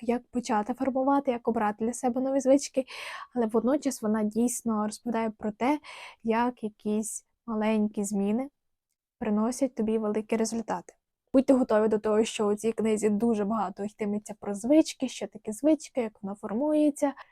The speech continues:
як покинути якісь погані звички, перейти до хороших, і дійсно, чому це потрібно, чому дуже круто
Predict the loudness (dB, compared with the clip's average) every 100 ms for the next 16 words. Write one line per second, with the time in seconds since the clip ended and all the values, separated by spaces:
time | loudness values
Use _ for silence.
0 | _ _ _ 0 0 -2 -2 0 2 2
1 | 0 -2 -4 -6 -6 -8 -2 0 2 0
2 | 2 0 0 -6 -6 -4 -4 -2 -2 -4
3 | -4 4 4 4 -2 -8 -6 -2 -2 0
4 | -6 -6 -8 -2 -2 -2 -4 -6 -4 -6
5 | 2 2 2 -2 -4 -18 -18 -18 -8 -2
6 | 2 4 4 4 2 0 -4 -4 0 0
7 | 2 0